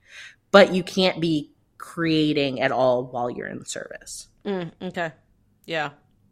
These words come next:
Speaker 1: So, like, royalties for songs, you know, like, Jin's going in on, like, the back of an album. Like, he's gonna get all that money on the album. But, like,
Speaker 2: Right.
Speaker 1: he can't drop something, like, you know, halfway <laughs> through.
Speaker 2: Right, right, right, right.
Speaker 1: So, all right, well, who is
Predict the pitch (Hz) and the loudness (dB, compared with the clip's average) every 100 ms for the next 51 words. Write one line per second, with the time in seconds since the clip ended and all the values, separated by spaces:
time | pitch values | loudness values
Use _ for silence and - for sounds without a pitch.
0 | _ - - 175 160 190 240 240 233 240 | _ -12 0 2 4 8 10 10 8 0
1 | 220 208 196 175 180 170 165 165 165 160 | -2 0 0 2 2 2 2 0 -4 -2
2 | 180 160 160 160 190 190 190 180 170 165 | 0 2 2 0 -2 0 2 4 4 2
3 | 160 143 143 151 147 151 143 160 151 147 | 2 0 0 -2 -2 0 0 -2 -6 -2
4 | 139 156 175 185 160 - 233 196 170 147 | 0 0 0 0 -2 -4 -2 0 2 2
5 | 143 139 135 131 135 120 113 - - _ | 0 -2 -4 -6 -8 -8 -10 -12 -18 _
6 | _ _ - 180 170 - 185 - 180 143 | _ _ -2 0 0 0 -4 0 -2 0
7 | 156 139 - 151 143 147 143 139 135 - | 0 0 -2 -4 -4 -4 -2 -4 -6 -6
8 | 143 - 139 - - 143 147 135 - - | -6 -6 -10 -4 -2 0 -2 -4 -6 2
9 | - - 196 196 202 - 208 143 147 143 | 8 10 10 6 4 -2 -8 -4 -4 -4
10 | - - - - - - - _ _ _ | -12 -20 -18 -20 -20 -20 -20 _ _ _
11 | _ - - 156 147 135 202 254 214 202 | _ 0 4 6 4 2 8 8 8 -2
12 | - 254 392 427 349 | 0 2 2 2 0